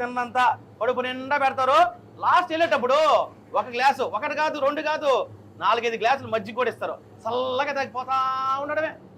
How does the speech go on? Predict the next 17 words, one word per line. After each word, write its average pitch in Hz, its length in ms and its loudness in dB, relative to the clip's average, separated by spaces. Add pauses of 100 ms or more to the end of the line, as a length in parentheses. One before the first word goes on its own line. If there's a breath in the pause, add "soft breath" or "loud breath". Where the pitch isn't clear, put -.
(360)
మటన్ 226 300 2 (460)
దమ్ముకి 240 340 4
రెడీ 226 140 2 (100)
చేసి 240 200 2
పెట్టినాడు 208 280 2 (100)
మటన్ 233 260 0
బిర్యానీకి. 196 440 0 (420)
ఇది 190 120 -4
చూడండి 240 300 6 (800)
ఇప్పుడు, 294 200 4 (480)
అదే, 196 200 6
అదే, 277 140 6 (140)
ఇప్పుడు 247 180 4
అట్ట 247 180 4
పెట్టారో 330 360 6
లేదో 277 180 6 (220)
ఆ - 20 4